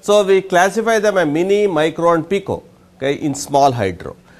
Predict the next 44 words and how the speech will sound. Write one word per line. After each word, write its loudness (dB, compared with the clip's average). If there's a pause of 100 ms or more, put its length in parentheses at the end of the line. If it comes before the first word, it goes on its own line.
(120)
because 2
the -4
small 2
hydro 2
require 0
very 0
minimal 0
civil -2
works -2
and -2
very 0
minimal 0
disturbance -4
of -4
the -8
system. -8 (580)
And 2
of 0
course, 0
wind -2
is, 0
uh, 0
another, -2
uh, -4
major -4
one. -6
And -4
bio, 2
you -6
can -2
have 0
bio 0
solid, -2
liquid, -4
gas, 0 (500)
solar 2
P -2
V, 0
solar 0
thermal, -2
and 0
ocean 2
can -2
be 0